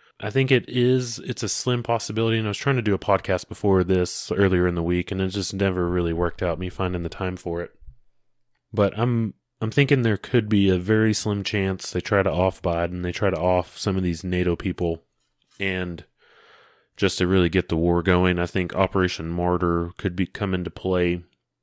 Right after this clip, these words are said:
Very slim chance of that, though, but that would be one of the, one of the craziest things, and one of the most likely, it, it would for sure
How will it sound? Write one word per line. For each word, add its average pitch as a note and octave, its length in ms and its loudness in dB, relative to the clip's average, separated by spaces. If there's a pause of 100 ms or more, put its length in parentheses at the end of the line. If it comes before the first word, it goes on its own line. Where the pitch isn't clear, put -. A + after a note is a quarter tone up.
(220)
Very G#2 380 2
slim F2+ 320 -2
chance D#2 400 -8
of D2+ 120 -6
that, D2 340 -8
though, D2+ 260 -2
but D2+ 280 -2 (120)
that F#2+ 220 2
would F#2 120 2
be E2+ 220 0
one F2+ 240 0
of E2 100 0
the, D#2+ 240 0 (800)
one G2 140 2
of F2+ 80 2
the E2+ 40 2
craziest F2+ 640 2
things, E2+ 500 -2
and F2 220 -2
one G2 140 4
of E2 80 0
the E2+ 40 0
most F2 360 0
likely, E2 640 0
it, F#2 220 -2
it F#2 180 -6 (120)
would F2+ 200 0
for - 160 -8
sure E2 360 -2